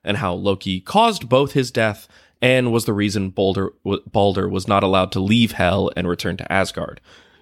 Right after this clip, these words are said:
which is definitely one of his more villainous moments. Um, now, because he caused the death of one of the most beloved gods in the Pantheon, Loki knew the other gods would want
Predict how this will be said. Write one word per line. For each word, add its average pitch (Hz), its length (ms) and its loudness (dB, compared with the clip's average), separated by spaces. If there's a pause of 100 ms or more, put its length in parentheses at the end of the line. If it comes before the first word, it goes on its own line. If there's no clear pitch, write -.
which 107 240 2
is 107 80 0
definitely 95 380 0 (100)
one 101 160 -2
of 90 80 0
his 98 140 -6
more 92 240 -6 (100)
villainous 92 320 0
moments. 101 400 -2 (480)
Um, 92 380 0 (560)
now, 127 180 2
because 127 540 -2
he 113 160 -8
caused 214 400 0
the 123 80 -2
death 98 440 0
of 98 140 -2
one 101 140 -2
of 92 60 -4
the 101 60 -4
most 95 240 -4
beloved 110 380 -2
gods 92 320 -2
in - 60 -10
the 92 60 -10
Pantheon, 101 580 -8 (440)
Loki 143 380 2
knew 113 160 2
the 113 160 -2
other 101 160 -4
gods 87 320 -4
would 92 100 -10
want 87 260 -8